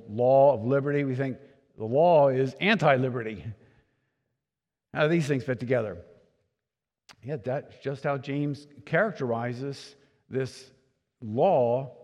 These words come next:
to this royal law, as a law of liberty. Let's, um, look at verse ten. I'll, I'll read ten for thir-,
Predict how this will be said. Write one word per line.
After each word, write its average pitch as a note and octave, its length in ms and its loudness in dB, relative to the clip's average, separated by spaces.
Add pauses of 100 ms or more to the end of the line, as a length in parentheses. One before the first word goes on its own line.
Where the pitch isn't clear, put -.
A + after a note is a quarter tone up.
(840)
to B2 500 -2
this A2+ 240 -14
royal C3 400 2
law, A#2 400 -2 (880)
as A#2+ 80 -10
a A#2+ 60 -4
law B2+ 300 2
of A#2 60 -2
liberty. G#2 320 -4 (200)
Let's, C#3+ 220 -8
um, A2+ 260 0 (760)
look A#2+ 140 -14
at A2 60 -6
verse G2+ 180 -8
ten. E2+ 340 -14 (600)
I'll, G2+ 280 -10
I'll A#2+ 80 -6
read A2+ 140 -10
ten A2+ 180 -10
for G#2 120 -14
thir-, G2 200 -10